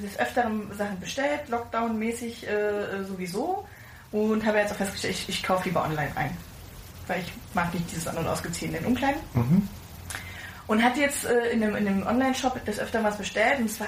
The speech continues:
Speaker 1: auch immer, es hat immer gepasst, wenn's kam, es war super, es waren immer große Größen, aber ich dachte dann so, ach komm, ne, dann ist es halt so.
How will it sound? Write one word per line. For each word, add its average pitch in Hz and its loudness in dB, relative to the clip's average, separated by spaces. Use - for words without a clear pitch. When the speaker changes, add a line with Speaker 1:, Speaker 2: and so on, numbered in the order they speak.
Speaker 1:
auch - -6
immer, 254 4
es 247 0
hat 226 -2
immer 262 4
gepasst, 247 -2
wenn's 269 -2
kam, 269 2
es 226 -4
war 185 4
super, 269 0
es - -2
waren 208 4
immer 214 4
große 208 -2
Größen, 233 -2
aber 190 0
ich 190 -2
dachte 190 -4
dann 196 -2
so, 185 -4
ach - -4
komm, 151 -2
ne, 247 0
dann 175 -4
ist - -8
es - -10
halt - 2
so. 370 -2